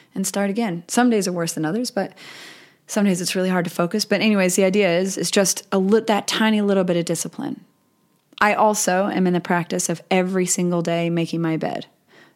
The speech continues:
No matter how busy or lazy or tired or slept in I am, I make my bed. It doesn't have to be perfect. I just go through the effort of making my bed. In doing that, it's also now led to me having a cleaner room.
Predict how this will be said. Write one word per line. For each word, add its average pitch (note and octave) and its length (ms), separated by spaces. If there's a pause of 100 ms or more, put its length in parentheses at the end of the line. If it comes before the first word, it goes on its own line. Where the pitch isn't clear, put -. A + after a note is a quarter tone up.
(120)
No E3+ 180
matter B3 960 (680)
how F#3 280
busy A3 460
or A3+ 200
lazy G3 440
or F#3+ 240
tired F3+ 580
or F3+ 360
slept - 460
in F3+ 220
I F3+ 180
am, E3+ 480
I E3+ 80
make F3 320
my E3 100
bed. - 300
It - 180
doesn't G3+ 200
have A3+ 100
to B3 80
be A3+ 100
perfect. F#3+ 480
I F3 100
just F3 280
go F#3 240
through F#3 180
the F3 120
effort E3 280
of D#3+ 140
making E3 280
my D#3+ 120
bed. E3 260 (480)
In G#3 300
doing B3+ 260
that, G3 360
it's F3+ 260
also G3 340
now F3 240
led E3+ 260
to - 140
me E3+ 200
having E3 260
a D#3+ 40
cleaner E3 420
room. E3 400